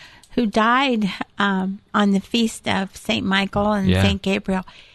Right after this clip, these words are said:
Speaker 1: He had joy.
Speaker 2: Yep.
Speaker 1: He plugged in, and that's what we want for ourselves, and that's what we want for those we love, and that's what we want for really the whole world.
Speaker 2: Yeah.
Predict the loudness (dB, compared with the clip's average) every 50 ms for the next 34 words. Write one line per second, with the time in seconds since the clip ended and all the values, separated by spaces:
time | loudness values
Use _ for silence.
0 | -20 _ _ _ _ -20 -6 0 2 2 4 2 2 0 0 0 2 2 2 0
1 | 0 0 0 2 2 2 2 2 0 -2 -6 -6 -4 -4 -4 -4 -4 -10 -20 -20
2 | -20 -20 _ _ _ _ _ _ -10 -2 2 4 4 4 2 0 0 2 2 2
3 | 2 0 0 2 2 2 2 2 0 0 -2 -4 -8 _ -2 0 2 2 4 4
4 | 4 2 0 -2 -4 -4 -6 -4 0 0 2 2 2 2 2 0 0 -2 -4 -8
5 | -10 -4 -2 0 2 2 0 0 0 -2 -2 -2 -2 0 0 2 2 2 2 0
6 | 0 -4 -8 -6 -2 0 2 2 4 4 2 0 0 -2 -2 0 0 0 0 0
7 | 0 0 2 2 2 2 2 0 -2 -4 -10 -18 -10 -4 -2 0 2 2 2 2
8 | 0 -2 -4 -6 -10 -16 -20 -20 -20 _ _ _ 0 2 4 4 2 2 0 0
9 | 2 2 4 4 4 6 6 4 4 2 -2 -2 0 2 4 4 4 4 2 2
10 | 0 -4 -4 -4 -4 -2 -2 0 0 2 2 2 2 2 0 -2 -4 -10 -14 -8
11 | -4 0 0 2 2 2 0 -2 -4 -6 -12 _ _ -4 0 2 2 4 4 2
12 | 2 0 -2 0 2 2 2 2 2 2 2 2 2 2 2 4 4 4 4 2